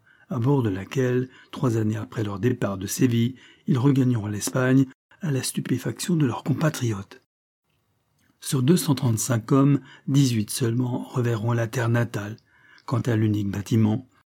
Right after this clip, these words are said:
il rentrera au port criblé de voies d'eau et à la veille de s'engloutir dans les profondeurs de la mer.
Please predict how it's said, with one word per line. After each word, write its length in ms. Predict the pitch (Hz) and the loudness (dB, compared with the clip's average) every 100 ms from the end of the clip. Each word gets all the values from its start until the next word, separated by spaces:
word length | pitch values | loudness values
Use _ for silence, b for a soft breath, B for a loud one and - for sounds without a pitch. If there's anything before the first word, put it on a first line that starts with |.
| _ - | _ -6
il 80 | 147 | -2
rentrera 500 | 127 156 - 127 135 | 2 0 0 -2 -2
au 100 | 113 | -4
port 420 | 110 135 135 139 B B | -2 -2 -2 -4 B B
criblé 360 | - 135 120 151 | 0 2 4 2
de 100 | 131 | 2
voies 220 | 104 107 | -2 -2
d'eau 280 | 110 123 120 B | 2 0 -2 B
et 100 | - | 2
à 40 | 135 | 2
la 100 | 110 | 4
veille 180 | 107 104 | 2 0
de 120 | 101 | -2
s'engloutir 680 | - 117 104 104 - 120 107 | -2 -2 0 -2 -2 -2 0
dans 120 | 107 | 0
les 100 | 104 | -2
profondeurs 560 | - 117 131 107 107 | -4 -6 -2 0 0
de 80 | 104 | 0
la 140 | 110 107 | 2 4
mer. 340 | 98 95 - | 2 -2 -10